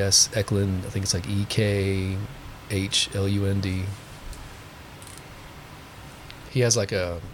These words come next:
a guitar camp that he has every year or two in Sweden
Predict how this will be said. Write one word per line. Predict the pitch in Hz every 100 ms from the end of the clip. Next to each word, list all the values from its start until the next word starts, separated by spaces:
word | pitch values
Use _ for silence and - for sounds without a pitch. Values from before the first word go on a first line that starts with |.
| -
a | 107
guitar | 101 113 113
camp | - 92 92
that |
he | 87
has | 87 87 98 - - -
every | 101 92
year | 87 85 82
or |
two | - 95 85 85 95 - - -
in | 85 85 85 101 - - - -
Sweden | - - 101 95 87